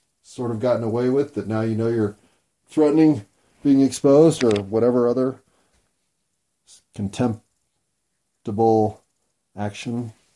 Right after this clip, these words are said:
you are accountable toward. Well, I say I forgive you, hundred percent.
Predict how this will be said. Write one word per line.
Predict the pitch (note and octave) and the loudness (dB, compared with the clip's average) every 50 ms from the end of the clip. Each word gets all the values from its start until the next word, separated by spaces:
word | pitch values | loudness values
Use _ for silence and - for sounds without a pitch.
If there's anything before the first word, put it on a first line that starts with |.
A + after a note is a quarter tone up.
| _ _ _ _ _ _ _ _ _ _ _ _ _ _ _ - | _ _ _ _ _ _ _ _ _ _ _ _ _ _ _ -10
you | G2+ G2+ G2+ G2+ | -6 -4 -2 0
are | G2+ G2 F#2+ F#2+ F#2 F#2 F#2 - _ _ _ _ | 0 0 0 0 -2 -4 -6 -12 _ _ _ _
accountable | - G2+ - - F#2+ G2+ G#2 G#2+ A2 A2 A2 | -20 -18 -12 -10 -8 -8 -8 -6 -6 -8 -8
toward. | - - B2+ B2 B2+ C#3 C3+ A2 - _ _ _ _ _ _ _ _ _ _ _ _ _ _ _ _ _ _ _ _ _ _ _ _ _ _ _ _ _ _ - | -8 -8 -8 -8 -6 -8 -8 -12 -14 _ _ _ _ _ _ _ _ _ _ _ _ _ _ _ _ _ _ _ _ _ _ _ _ _ _ _ _ _ _ -8
Well, | F#2+ F#2+ | -6 -4
I | A2+ C#3+ | -2 -2
say | D3 - - B2 A#2 | -2 -2 -2 -2 0
I | A#2 A#2 | 0 -2
forgive | - B2+ A#2 A#2+ B2 A#2 G2+ | -2 -4 -2 -2 -2 -2 -4
you, | D#2+ - - _ _ _ _ | -6 -8 -12 _ _ _ _
hundred | _ - B2 B2+ A#2+ | _ -6 -4 -4 -4
percent. | - A#2+ - - A2 F#2 F2+ | -4 -6 -6 -6 -6 -6 -8